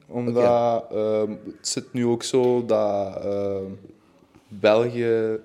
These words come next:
Speaker 1: ongelooflijk veel belastingen daarop vraagt.
Speaker 2: Ja.
Speaker 1: En de mensen proberen te naaien en dat vliegje is u precies keihard aan het irriteren.
Speaker 2: Yo, man,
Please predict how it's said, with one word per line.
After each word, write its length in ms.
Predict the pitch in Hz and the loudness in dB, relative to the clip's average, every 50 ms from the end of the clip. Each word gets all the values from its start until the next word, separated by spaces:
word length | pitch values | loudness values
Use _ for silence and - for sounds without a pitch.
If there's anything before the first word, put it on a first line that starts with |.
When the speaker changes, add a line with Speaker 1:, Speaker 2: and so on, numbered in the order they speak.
| - - | -14 -14
Speaker 1:
ongelooflijk 600 | - 110 110 110 110 110 110 113 - - 110 - | -10 -6 -4 -4 -2 -2 -2 -2 -4 -6 -12 -10
veel 200 | - - 113 110 | -4 -2 -2 -2
belastingen 460 | 98 - 101 104 113 - - 143 135 131 | 0 0 0 0 0 -2 -4 -8 -8 -6
daarop 260 | 131 131 131 131 123 | -4 -4 -4 -4 -6
vraagt. 300 | - - 131 135 139 - 101 | -8 -8 -6 -6 -6 -6 -4
Speaker 2:
Ja. 100 | 101 101 | -4 -2
Speaker 1:
En 60 | 98 98 | -2 -2
de 60 | 107 | -2
mensen 280 | 110 113 117 117 - - | -4 -4 -6 -6 -10 -8
proberen 320 | - 117 110 117 110 - | -6 -4 -2 -4 -4 -4
te 100 | - 110 | -6 -10
naaien 300 | 104 104 107 113 123 131 | -8 -6 -6 -6 -8 -8
en 80 | 127 117 | -8 -10
dat 120 | 98 92 | -12 -12
vliegje 400 | - 107 110 - - - - 113 | -10 -10 -10 -10 -12 -12 -12 -12
is 100 | 107 101 | -10 -10
u 60 | 101 | -12
precies 400 | 101 - - - - 120 - - _ - | -14 -12 -12 -12 -12 -12 -14 -16 _ -14
keihard 320 | - - - - - - | -10 -10 -10 -10 -12 -16
aan 60 | - | -18
het 100 | - - | -16 -14
irriteren. 380 | - 110 117 117 - - - - | -12 -10 -10 -10 -8 -8 -4 0
Speaker 2:
Yo, 260 | 110 113 117 117 110 | 2 4 6 6 4
man, 100 | - 104 | 4 2